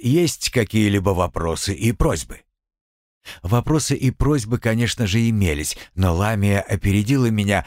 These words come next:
и, указав на походный алтарь, спросила: «Они еще будут работать?» «Разумеется», кивнул Анха. «А клятвы, которые даются на алтарях богини, действительны?» «Действительны. Но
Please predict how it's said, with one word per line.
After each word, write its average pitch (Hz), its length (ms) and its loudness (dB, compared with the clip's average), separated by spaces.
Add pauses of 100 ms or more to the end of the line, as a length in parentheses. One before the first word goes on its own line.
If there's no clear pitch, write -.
(140)
и, 127 100 2
указав 127 560 0
на 113 100 -2
походный 110 480 0
алтарь, 110 420 -2
спросила: - 680 -6 (800)
«Они 82 260 0
еще 98 340 0
будут 156 400 0
работать?» 82 600 -4 (840)
«Разумеется», 85 840 -2
кивнул 85 440 -2
Анха. 76 400 -6 (880)
«А 117 180 0
клятвы, 123 540 0
которые 120 440 0
даются 117 480 0
на 113 180 2
алтарях 110 600 -2
богини, 110 540 0 (140)
действительны?» 110 840 0 (880)
«Действительны. 78 920 -4 (520)
Но 85 400 2